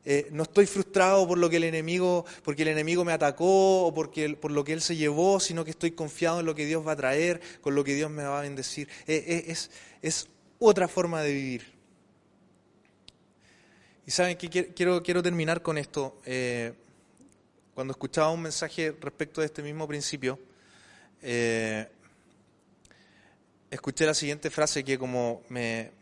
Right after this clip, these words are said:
me voló la mente. Decía, "Cristianismo no es algo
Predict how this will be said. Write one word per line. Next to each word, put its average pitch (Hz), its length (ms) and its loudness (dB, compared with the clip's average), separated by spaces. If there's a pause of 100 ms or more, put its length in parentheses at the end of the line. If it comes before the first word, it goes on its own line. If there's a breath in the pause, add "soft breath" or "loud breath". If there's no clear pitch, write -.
me 117 340 -8
voló 110 280 -6
la 113 120 -4
mente. 107 320 -14 (1300)
Decía, 120 380 -2 (420 loud breath)
"Cristianismo 131 840 -2 (720 loud breath)
no 131 280 2
es 190 300 2
algo 135 500 -2